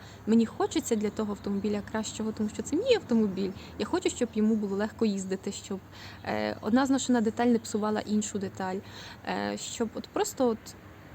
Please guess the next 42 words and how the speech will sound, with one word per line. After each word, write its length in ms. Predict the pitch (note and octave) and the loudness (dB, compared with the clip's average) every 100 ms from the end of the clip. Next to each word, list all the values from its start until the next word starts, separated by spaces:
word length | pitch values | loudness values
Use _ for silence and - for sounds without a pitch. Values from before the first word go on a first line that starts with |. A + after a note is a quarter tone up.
| - | 0
м, 640 | A3 A3 G#3+ G#3 F#3+ F#3+ A3 - | 4 4 4 2 0 -4 -6 0
я, 100 | A#3 - | 2 4
я 140 | A3+ D#4 | 6 6
якось 280 | D#4+ C#4+ | 6 2
відчуваю, 320 | B3+ - E4 G#4+ | 2 2 2 2
що 180 | - | 4
йому 240 | A#3 C4+ E4+ | 10 10 10
тоді 260 | A#3 G3+ | 6 4
краще, 440 | A3+ - A#3+ G#3+ A#3 | 2 4 4 6 4
що 140 | - | 8
він 60 | D4 | 8
себе 200 | C4+ - | 8 8
краще 300 | C#4+ D4 C#4 | 6 6 6
буде 200 | A3+ A#3+ | 4 4
почувати, 460 | B3 - A3+ A3 | 0 0 0 2
якось 160 | A3 C#4+ | 0 0
в 20 | |
такому 300 | - - C#4+ | 0 4 4
плані. 280 | - A3 F#3+ | 6 2 2
Хочеться 340 | B3+ F4 - | 0 -2 2
про 160 | C#4 A#3+ | 2 6
нього 200 | A#3+ A#3 | 6 6
дбати. 480 | G#3 F#3+ F#3 - - - - - - - - | 4 4 2 0 -8 -10 -12 -12 -12 -8 0
І 140 | A3+ | 2
тому 340 | A#3+ B3 D4 | 4 4 6
й 100 | C#4+ A3+ - | 2 0 -4
оця 280 | A3+ C4+ B3+ | -2 2 2
така 240 | A3 A#3+ | 2 0
поїздка, 640 | A3+ B3+ F4+ - - B3 A3 - - | 2 2 2 0 0 0 0 -6 -2
я 60 | - | 8
думаю, 220 | C4+ C4+ | 10 10
що 180 | - C#4+ | 6 2
ще 220 | - D#4+ | 6 6
там 140 | B3+ | 6
треба 260 | A3 A3+ G#3 | 4 2 0
зробити, 380 | - G#3+ D#4+ - | -2 0 0 -2
щоб 200 | - G#3 | -2 -2
от 100 | G3 - | -2 -4
просто 260 | - - G#3 | -6 0 2
було 220 | G3 G3+ | 2 0
супер, 420 | - G#3+ - F#3 | -2 -4 -2 -6
знаєте. 420 | G3 G3+ A3 - | -4 -4 -4 -4